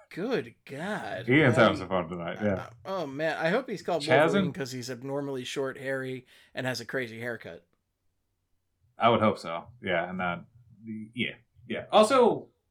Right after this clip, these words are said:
Speaker 2: a guy named Chazen just probably needs a, a nickname 'cause it doesn't want to be called Chazen. Chase, I guess that would be the, uh,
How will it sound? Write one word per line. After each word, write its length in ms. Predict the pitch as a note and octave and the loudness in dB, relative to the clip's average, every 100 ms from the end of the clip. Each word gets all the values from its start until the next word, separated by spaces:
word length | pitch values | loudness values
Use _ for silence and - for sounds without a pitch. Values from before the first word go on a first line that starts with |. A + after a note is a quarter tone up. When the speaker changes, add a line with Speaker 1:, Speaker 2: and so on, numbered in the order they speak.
| _ _ _ _ _ _ - | _ _ _ _ _ _ -12
Speaker 2:
a 60 | |
guy 280 | C#3+ F3 E3 | 0 4 4
named 280 | D3 C3+ A#2+ | 2 -4 -4
Chazen 380 | A#2+ A2+ F2+ F2 | 0 0 0 -8
just 160 | F2+ | -16
probably 220 | - F2 E2+ | -10 -8 -8
needs 120 | E2+ - | -12 -20
a, 440 | - _ _ - | -20 _ _ -20
a 40 | F#2 | -18
nickname 400 | F2 _ F2 F2+ - | -18 _ -20 _ -20
'cause 100 | F3+ | -20
it 80 | F3 _ _ | -20 _ _
doesn't 160 | F#2+ F#2 | -18 -18
want 140 | F2 | -20
to 60 | F2 | -20
be 40 | |
called 200 | F#2 F2 | -20 -18
Chazen. 280 | F#2 F2 F2+ _ _ _ _ | -16 -18 -20 _ _ _ _
Chase, 380 | - D3 E3+ - | -6 -4 -4 -6
I 100 | A2+ | -8
guess 160 | C#3+ C#3+ | -8 -8
that 60 | |
would 120 | C#3+ | -8
be 100 | B2 | -6
the, 600 | A2+ A2 G#2+ G#2 A2 | -2 0 0 -2 -6
uh, 20 | A#2+ | -12